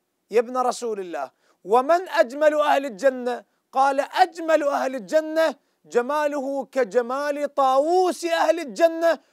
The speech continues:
وهو الإمام المهدي، الإمام الحج بن الحسن العسكري، أرواحنا لتراب مقدمه الفداء."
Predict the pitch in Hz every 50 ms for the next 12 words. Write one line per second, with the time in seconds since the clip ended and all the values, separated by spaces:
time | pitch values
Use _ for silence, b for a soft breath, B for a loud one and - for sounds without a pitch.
0 | b b - 202 233 214 233 247 247 220 208 226 226 262 269 262 240 233 233 226
1 | 226 254 302 262 269 247 269 285 285 247 220 233 226 214 226 226 240 240 233 226
2 | 220 185 - - 277 208 185 233 208 220 226 214 - - 262 269 - 254 233 226
3 | 202 190 247 - - - 285 285 285 285 285 262 b b b b b b - 202
4 | 226 220 233 254 254 - - 247 240 247 240 240 214 202 - 233 233 233 226 208
5 | 208 208 214 - 208 196 240 233 226 190 196 160 - - 165 147 123 113 -